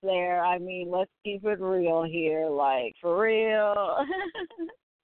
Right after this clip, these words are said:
It's like, come on now. Did we really believe he was a direct descendant of Frederick Douglass? I mean, come on now.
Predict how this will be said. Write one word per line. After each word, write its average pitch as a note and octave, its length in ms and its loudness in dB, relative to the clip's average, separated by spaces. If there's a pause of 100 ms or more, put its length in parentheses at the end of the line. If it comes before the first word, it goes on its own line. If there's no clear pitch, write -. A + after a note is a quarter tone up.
(1120)
It's A3 260 -2
like, F#3 380 -2
come A3+ 200 -4
on E3+ 280 0
now. D#3+ 400 0 (460)
Did F#3 160 0
we G3+ 160 -6
really F#3+ 340 -2
believe F#3 680 -4
he F#3+ 120 -14
was F3+ 200 -8
a E3+ 40 -10
direct E3+ 420 -2
descendant F3 520 -8
of D#3 140 -10
Frederick D#3 400 -4
Douglass? F3 680 0
I D3 140 -6
mean, D3+ 300 -6
come A#3 220 0
on F#3 300 0
now. D#3 300 -8